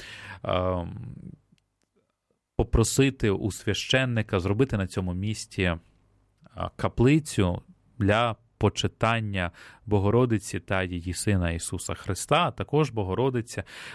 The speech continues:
попросила, о, руками Бернадети вирити там,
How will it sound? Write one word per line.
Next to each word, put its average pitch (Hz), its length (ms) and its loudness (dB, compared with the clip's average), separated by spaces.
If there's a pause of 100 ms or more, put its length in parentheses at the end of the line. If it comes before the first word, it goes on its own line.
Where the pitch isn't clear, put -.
(120)
попросила, 127 640 4 (300)
о, 92 420 4 (640)
руками 120 920 2 (680)
Бернадети 104 840 2
вирити 104 480 0
там, 101 380 -2